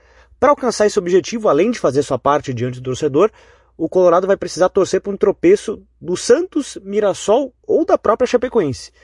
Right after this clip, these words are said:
E fora de campo, o Inter se acertou com o zagueiro João Marcelo, do Cruzeiro, já está encaminhado o acerto, somente o Inter precisa resolver a questão do transfer ban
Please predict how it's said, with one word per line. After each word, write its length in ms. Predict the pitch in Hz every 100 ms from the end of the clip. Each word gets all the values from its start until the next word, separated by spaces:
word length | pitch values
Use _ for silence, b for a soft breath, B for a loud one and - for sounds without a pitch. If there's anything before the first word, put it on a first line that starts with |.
| b b b _ _ _ _ _ _ _ _
E 80 | 147
fora 260 | - 233 240
de 140 | 233
campo, 360 | 214 233 247 262
o 200 | 196 220
Inter 260 | 262 269
se 140 | - 240
acertou 580 | - 247 185 - 220
com 160 | 226 220
o 40 |
zagueiro 520 | 175 156 120 160 196 - _ _
João 340 | 117 170 180
Marcelo, 540 | 262 226 147 - 170 202
do 100 | 151
Cruzeiro, 540 | - 135 113 160 208 b b b -
já 160 | 123
está 280 | 160 - 233 - _ _ -
encaminhado 720 | 123 254 247 180 156 185 175
o 20 |
acerto, 500 | 135 147 185 185 220 b b b b
somente 760 | - - - 214 190 233 -
o 60 | 185
Inter 220 | 202 214
precisa 300 | - 170 180
resolver 320 | 175 165 156
a 40 | 185
questão 300 | 170 - 180
do 120 | 180
transfer 500 | - 196 233 - 190
ban 300 | 117 170 214